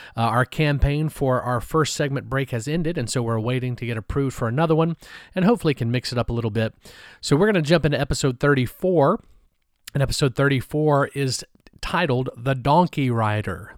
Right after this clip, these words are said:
The Donkey Rider. And again, this, uh, episode is being recorded in and around, uh,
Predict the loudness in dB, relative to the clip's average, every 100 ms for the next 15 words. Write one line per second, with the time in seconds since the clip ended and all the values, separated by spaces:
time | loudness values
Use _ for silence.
0 | -8 -8 -4 0 0 -2 -4 -4 -4 -4
1 | -2 -4 -6 -12 -14 -20 -20 -20 -20 -20
2 | -8 -2 0 0 -2 -4 -4 0 0 0
3 | 0 0 -2 -4 -8 -10 -6 -4 -2 0
4 | 0 0 0 0 -2 -2 0 0 -2 -4
5 | -10 _ -8 -4 0 2 4 0 -2 -2
6 | -2 -2 -2 0 0 0 0 0 -2 -6
7 | -12 -20 -20 -20 _ -6